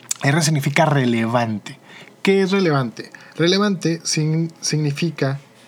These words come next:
que va relacionado con el siguiente escalón. Ahorita acuérdate que estamos construyendo las metas.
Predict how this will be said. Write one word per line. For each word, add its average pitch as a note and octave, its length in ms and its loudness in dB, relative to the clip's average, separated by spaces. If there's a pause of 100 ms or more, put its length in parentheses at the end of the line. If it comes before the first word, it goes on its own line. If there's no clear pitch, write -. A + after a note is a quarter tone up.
(240)
que C#3+ 100 4
va B2+ 220 4
relacionado B2+ 1400 0 (380)
con C3 420 0 (1040)
el C3 340 0 (120)
siguiente A#2+ 520 -2
escalón. D3+ 480 0 (800)
Ahorita C3+ 300 2
acuérdate E3+ 280 0
que - 100 -6
estamos C3+ 360 -2
construyendo C3+ 760 -2
las C3+ 280 0
metas. D3+ 680 -2